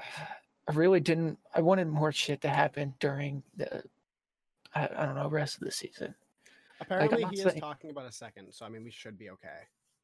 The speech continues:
Speaker 1: Yeah, like, I, I don't doubt it. Like, it was definitely entertaining. It's just,
Speaker 2: Mm.
Speaker 1: I, I wanted to see more come out of it, in my opinion.
Speaker 2: Yeah.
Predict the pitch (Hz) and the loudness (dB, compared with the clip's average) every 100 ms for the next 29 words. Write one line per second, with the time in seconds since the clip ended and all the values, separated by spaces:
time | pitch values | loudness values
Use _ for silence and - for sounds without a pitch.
0 | _ _ 147 139 143 143 139 - 160 143 | _ _ 0 2 2 0 0 4 4 6
1 | - 160 160 139 143 151 165 - 143 139 | 4 6 4 4 4 4 4 2 -2 -2
2 | 160 151 - 165 - 170 147 139 135 - | 0 0 4 2 4 0 2 -2 -4 -2
3 | 143 151 180 170 - 151 349 160 135 151 | -2 -2 -4 -6 -8 -6 -2 -2 -2 -2
4 | - 156 165 147 151 - 147 147 - - | -2 0 2 2 2 0 -2 -2 -6 -6
5 | - - - - - - - 151 151 139 | -6 -4 -6 -8 -10 -10 -6 -2 0 0
6 | - 143 - 139 147 - _ _ _ 466 | -2 -4 -4 -4 -6 -10 _ _ _ -4